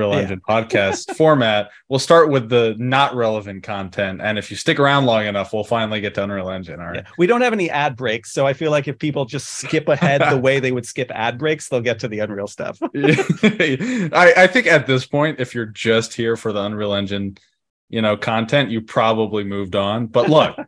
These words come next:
Speaker 1: <laughs>
Speaker 2: look, I, I, I, I'm hopeful. I'm hopeful
Speaker 1: We don't have a lot
Speaker 2: that
Speaker 1: of competitors, Jacob. There's not a
Speaker 2: Yeah.
Speaker 1: lot of places to
Speaker 2: <laughs>
Speaker 1: go for audio only Unreal Engine content.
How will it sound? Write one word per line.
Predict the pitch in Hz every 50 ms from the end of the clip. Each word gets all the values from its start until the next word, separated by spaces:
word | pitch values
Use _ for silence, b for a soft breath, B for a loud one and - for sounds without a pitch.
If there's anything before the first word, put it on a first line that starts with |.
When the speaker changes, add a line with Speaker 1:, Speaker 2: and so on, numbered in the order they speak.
| _ _ _
Speaker 1:
<laughs> | _ _ _ -
Speaker 2:
look, | 135 143 135 104 85 - - -
I, | - 110 127 143 143 - - - -
I, | 117 123 127 127 131 127 - -
I, | 120 127 143 151 147 151 151 147 151 147 - - 135 143
I'm | 156 160 165
hopeful. | 156 196 190 165 - - 82 - - _ -
I'm | 107 110
hopeful | 104 127 156
Speaker 1:
We | 190
don't | - - -
have | - 277 247
a |
lot | 233 220 214 196
Speaker 2:
that | 170 -
Speaker 1:
of |
competitors, | - 135 113 139 180 220 - 160 120 117 113 -
Jacob. | - 143 123 110 107 123 120 120
There's | 139 156 147 143
not | 165 190 208 -
a | -
Speaker 2:
Yeah. | -
Speaker 1:
lot | 180 170
of | 160 254
places | 226 165 233 - 165
to | 151 - 143
Speaker 2:
<laughs> | -
Speaker 1:
go | 147 147 143 139
for | - 151 139 127 - _ -
audio | 131 143 151 151 156 160 160 156 151 147 - 139
only | 135 135 139 143 143 135 139 135 131 127 131 -
Unreal | 135 131 127 123 131 131 127
Engine | 123 123 120 131 120 120
content. | - - 180 156 143 - - - 147 - - -